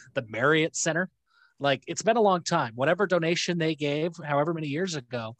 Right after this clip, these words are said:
it's time to either redonate Marriott family or we're gonna rename the Marriott Center. It's time for LaVell Edwards Stadium to be called the Vivint Smart Home Stadium.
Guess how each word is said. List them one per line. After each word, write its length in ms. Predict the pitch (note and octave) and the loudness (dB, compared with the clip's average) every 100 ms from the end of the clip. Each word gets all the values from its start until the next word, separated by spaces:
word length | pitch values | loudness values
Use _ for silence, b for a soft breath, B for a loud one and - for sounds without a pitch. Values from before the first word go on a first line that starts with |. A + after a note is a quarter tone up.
| b b _ | b b _
it's 140 | - | -10
time 220 | - G3 G3+ | -2 2 4
to 60 | |
either 420 | F3+ E3+ D#3 C#3 - | 4 4 2 0 -4
redonate 840 | A#2+ B2+ F#3+ E3 F3+ A3 D#3+ B2+ C3 | -10 -4 0 2 2 2 0 -4 -8
Marriott 440 | D3 C#3 C3 B2 - | -6 -2 -2 -4 -6
family 500 | C3 B2 A#2+ C#3+ E3+ | -8 -6 -8 -8 -2
or 140 | E3+ | 0
we're 100 | F3 | 0
gonna 180 | F#3 F#3 | 0 0
rename 440 | E3+ F#3+ F3 E3+ | 0 2 2 0
the 100 | F3 | -2
Marriott 420 | F#3 G#3+ A#3 B2 - | -2 0 0 -2 -6
Center. 360 | - G#3+ G#3 B B B B - | -10 -12 -16 B B B B -4
It's 180 | F#3 | -2
time 280 | - A3 A#3 | 0 0 0
for 160 | - G3+ | 2 2
LaVell 380 | F#3+ D#3+ F3+ G3 | 2 2 2 2
Edwards 260 | F#3 F3 | 0 -4
Stadium 500 | - D#3+ E3 E3 E3 | -2 0 0 0 -4
to 120 | D#3 D3 | -4 -6
be 140 | D3+ | -6
called 440 | - D3 C#3+ C#3 C3+ b b _ - C#3+ | -2 2 2 0 -6 b b _ -20 -2
the 440 | D3+ D3 D3 D3 | 2 2 2 -2
Vivint 440 | C3+ F3+ E3+ F3 E3+ - | 0 2 2 0 -2 -6
Smart 400 | - - E3+ E3 | -4 2 2 2
Home 300 | E3 D#3 D3+ | 2 2 2
Stadium. 560 | - - E3+ D3+ A#2 | -2 0 0 0 -4